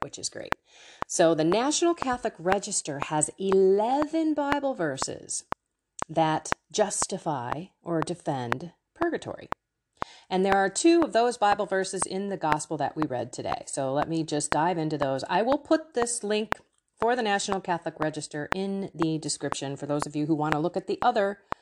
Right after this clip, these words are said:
nine. Actually, I might even do one more, so you might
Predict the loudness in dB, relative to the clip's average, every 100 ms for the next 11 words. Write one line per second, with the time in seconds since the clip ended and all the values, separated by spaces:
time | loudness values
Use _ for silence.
0 | _ _ -4 0 0 -2 -12 _ -8 -8
1 | _ _ _ _ -20 _ _ -6 -4 2
2 | 2 4 4 4 4 2 0 -2 0 0
3 | -2 -6 -4 -4